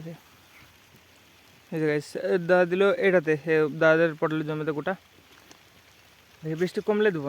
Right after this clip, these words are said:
নাহলে এখন দেওয়া যাবে না, তখন পুরো ধুয়ে যাবে। মানে দেওয়ার সাথে সাথে যদি ধুয়ে যায়, তাহলে টোটাল লস, যতগুলো ওষুধ আছে কোনো কাজই হবে না। হ্যাঁ, একটু কমুক বৃষ্টিটা,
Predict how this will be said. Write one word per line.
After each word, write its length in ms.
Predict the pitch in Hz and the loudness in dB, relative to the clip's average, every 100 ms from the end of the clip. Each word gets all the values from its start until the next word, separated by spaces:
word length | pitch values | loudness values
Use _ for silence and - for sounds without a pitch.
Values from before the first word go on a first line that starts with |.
| 147 | -6
নাহলে 220 | 160 165 165 - 170 | -4 -4 -6 -10 -6
এখন 140 | 165 156 | 0 4
দেওয়া 140 | 160 143 | 6 4
যাবে 120 | 139 | 2
না, 60 | 139 - _ _ _ _ _ - - | -2 -6 _ _ _ _ _ -10 0
তখন 160 | 170 175 | 0 6
পুরো 140 | 202 190 | 8 8
ধুয়ে 140 | 180 165 | 8 6
যাবে। 140 | 147 151 | 4 0
মানে 120 | 165 170 151 | 0 0 4
দেওয়ার 160 | 180 170 | 4 4
সাথে 140 | 175 190 | 2 4
সাথে 140 | 185 190 | 6 4
যদি 140 | 180 180 170 | 2 0 4
ধুয়ে 140 | 180 180 | 4 4
যায়, 120 | 180 | 0
তাহলে 200 | 185 180 170 - - | -2 -2 -4 -8 -6
টোটাল 240 | 165 156 | -4 -2
লস, 140 | 143 139 151 | -2 -4 -2
যতগুলো 300 | 156 165 160 160 | 0 0 0 -2
ওষুধ 140 | 160 175 | -2 -4
আছে 120 | 185 185 | -2 -4
কোনো 120 | - 175 | -6 -2
কাজই 200 | 165 156 160 | 0 2 0
হবে 120 | 151 | 0
না। 60 | 175 - _ _ _ - _ - | -6 -12 _ _ _ -20 _ -8
হ্যাঁ, 140 | 143 | -6
একটু 120 | 147 165 185 | -4 -2 2
কমুক 220 | 190 185 175 | 2 0 -2
বৃষ্টিটা, 320 | 175 175 | -4 -4